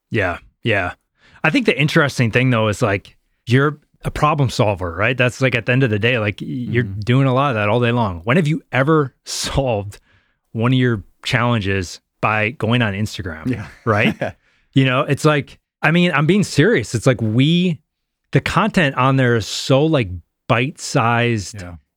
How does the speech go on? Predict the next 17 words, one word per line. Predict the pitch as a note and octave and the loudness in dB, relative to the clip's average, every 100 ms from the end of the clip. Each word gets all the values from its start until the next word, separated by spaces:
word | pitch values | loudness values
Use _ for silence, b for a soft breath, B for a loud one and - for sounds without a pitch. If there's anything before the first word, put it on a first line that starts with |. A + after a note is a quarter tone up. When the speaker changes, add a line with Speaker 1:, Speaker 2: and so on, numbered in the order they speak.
| _ | _
Speaker 1:
info | C3 D#3+ - G2+ F#2+ F#2+ G#2 - | 0 0 0 -2 -2 -4 -6 -4
that | B2 B2+ | -2 0
it's | B2+ - | -2 -2
not, | B2+ C#3 E3+ - D#3+ D#3+ _ _ - C#3+ | -2 0 0 -4 -12 -18 _ _ -10 -8
it's | D3 - | -6 -2
like, | D#3 C3+ | -2 0
it's | A#2+ | 0
not | D3+ D#3+ A2+ F2 | 0 -2 -6 -10
deep | - C3 - | -2 -2 0
enough | A2 G#2 G2+ - | -2 0 -2 -4
to, | B2 | -4
like, | G#2+ F#2+ | -4 -4
create | - A2+ B2+ | -2 0 0
a | |
real | G2 G#2+ A#2+ - | 0 0 -2 -2
impact. | A#2 F3 F2 - _ | -2 -2 -4 -10 _
Speaker 2:
Yeah. | - F#2+ | -20 -18